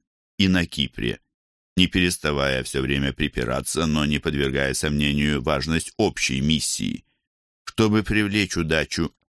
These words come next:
и заполучить частичку воинской доблести короля Артура, Ричард взял с собой меч по имени Эскалибур. Филипп и Ричард пришли на Святую Землю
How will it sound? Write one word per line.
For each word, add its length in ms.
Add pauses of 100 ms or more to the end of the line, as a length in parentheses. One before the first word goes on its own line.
(160)
и 80
заполучить 680
частичку 680
воинской 540
доблести 720
короля 440
Артура, 540 (580)
Ричард 380
взял 320
с 60
собой 380
меч 300
по 100
имени 540
Эскалибур. 840 (840)
Филипп 440 (140)
и 160
Ричард 440
пришли 440
на 140
Святую 460
Землю 560